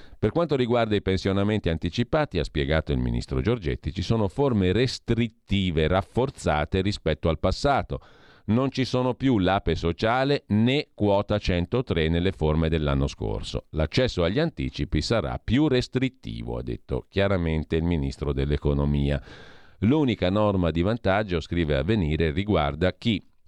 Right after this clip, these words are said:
dal duemilaventiquattro potrà accedere alla pensione a sessantasette anni, anche avendo maturato una pensione inferiore a uno virgola cinque volte la pensione sociale. Nel duemilaventitré un importo pari a settecentoquarantacinque euro e si trova per intero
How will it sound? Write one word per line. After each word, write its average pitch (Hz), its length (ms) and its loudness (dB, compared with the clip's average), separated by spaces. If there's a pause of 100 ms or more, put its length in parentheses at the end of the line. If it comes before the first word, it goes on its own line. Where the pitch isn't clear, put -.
dal 87 160 2
duemilaventiquattro 87 960 0
potrà 104 460 0
accedere 95 500 0
alla 80 160 2
pensione 104 560 0
a 78 80 0
sessantasette 95 960 0
anni, 76 380 0 (480)
anche 123 260 0
avendo 104 300 2
maturato 87 720 0
una 98 180 2
pensione 104 460 0
inferiore 113 760 0
a 123 120 2
uno 117 300 2
virgola 85 400 2
cinque 104 340 0
volte 71 460 -4 (460)
la 127 80 2
pensione 85 480 0
sociale. 64 640 -2
Nel 76 160 -4
duemilaventitré 80 840 0
un 85 120 2
importo 76 540 0
pari 73 240 2
a 65 80 0
settecentoquarantacinque 73 1500 -2
euro 50 320 -6
e 95 100 0
si 117 140 0
trova 90 400 0
per 92 240 0
intero 71 480 -2